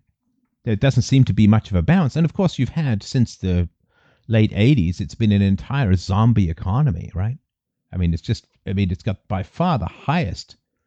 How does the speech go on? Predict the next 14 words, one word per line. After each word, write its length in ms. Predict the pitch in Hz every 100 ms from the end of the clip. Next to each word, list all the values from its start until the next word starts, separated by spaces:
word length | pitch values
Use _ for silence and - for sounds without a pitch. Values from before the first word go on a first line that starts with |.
| _ _ _
debt 200 | 127 107 -
to 80 |
G 200 | 92 107
D 140 | 95 95
P 180 | - 95
ratio 460 | 92 98 - 87
in 80 | 82
the 80 | 78
world, 420 | 71 135 104 85
well 240 | 87 139 90
over 200 | 80 76
two 200 | - 92
hundred 240 | 87 80
percent. 400 | - 92 80